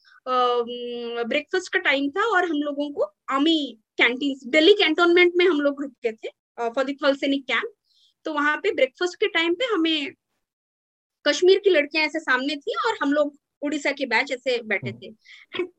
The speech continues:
Speaker 1: एक से बढ़कर एक सुंदर, एकदम से
Speaker 2: <laughs>
Speaker 1: रेड एप्पल जैसे उनके गाल। And being a girl also, I cannot say who was more prettier। Everyone was beautiful, you know। अ, और हम लोग,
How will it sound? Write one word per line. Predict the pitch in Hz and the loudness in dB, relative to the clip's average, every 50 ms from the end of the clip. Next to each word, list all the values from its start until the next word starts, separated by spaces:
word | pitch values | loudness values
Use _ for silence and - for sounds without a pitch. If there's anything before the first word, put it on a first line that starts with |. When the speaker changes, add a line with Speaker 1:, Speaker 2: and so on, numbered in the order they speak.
| - 392 | 0 2
Speaker 1:
एक | 440 453 440 | 2 2 2
से | - 427 392 | 0 -4 -2
बढ़कर | 330 349 339 339 - 370 339 | 0 0 -2 0 -2 -4 -2
एक | - 302 302 285 - | -2 -4 -4 -6 -6
सुंदर, | - - 240 220 208 208 202 202 190 _ _ _ _ _ _ _ _ - 156 156 - | -8 -6 -4 -4 -4 -6 -6 -10 -10 _ _ _ _ _ _ _ _ -4 0 0 0
एकदम | - - 320 330 | 2 2 2 4
से | 330 359 320 | 4 4 2
Speaker 2:
<laughs> | 285 294 302 | 4 4 4
Speaker 1:
रेड | 311 294 285 | 4 4 4
एप्पल | 240 247 - - 339 320 | 2 0 0 0 0 0
जैसे | 302 330 320 - 349 | 0 0 0 0 0
उनके | 339 339 330 - 330 | 2 2 2 2 2
गाल। | 277 285 302 339 392 440 | 2 4 2 4 2 2
And | - _ - 403 480 508 453 - _ _ _ _ _ _ _ _ _ _ _ _ _ _ _ 262 | -2 _ -2 -2 0 0 -4 -6 _ _ _ _ _ _ _ _ _ _ _ _ _ _ _ 2
being | 294 381 466 571 605 571 349 | 4 6 6 6 4 2 2
a | 285 | 4
girl | 302 320 349 403 453 | 4 4 4 6 4
also, | 403 359 311 294 - 381 440 523 - - 294 330 - | 4 2 0 -2 -4 -6 -6 -6 -2 0 0 0 0
I | |
cannot | 440 - - 392 370 403 440 - - - - 440 | 0 -2 -4 -2 0 0 -2 -2 -4 -2 -2 0
say | 381 403 466 523 - - 381 | 2 2 0 0 0 4 4
who | 370 392 | 6 6
was | 415 440 440 466 - 330 311 330 | 6 4 4 2 0 -2 -2 0
more | 339 349 349 | 0 -2 -2
prettier। | - 294 262 220 220 240 226 220 220 - _ - 392 | -4 -8 -10 -8 -2 -2 -2 -2 -4 -10 _ -4 -4
Everyone | 415 392 440 480 508 494 494 480 480 508 | -4 0 2 2 2 2 2 2 2 2
was | 370 302 285 311 | 2 2 0 0
beautiful, | 294 285 277 269 - 214 196 196 - _ - - - - - _ - 339 | 0 -2 -4 -8 -8 -10 -10 -10 -12 _ -20 -20 -20 -20 -20 _ -4 -2
you | 349 | 0
know। | 494 640 - _ _ _ _ - 302 - 233 | 0 -2 -4 _ _ _ _ -20 -16 -8 -4
अ, | 233 233 226 226 226 220 220 226 226 220 - - _ _ - - | 0 0 2 2 2 2 0 0 0 -2 -2 -6 _ _ -2 2
और | 359 392 403 - 330 | 2 4 4 2 0
हम | 311 320 | 0 2
लोग, | 349 381 381 359 - | 2 2 2 0 -2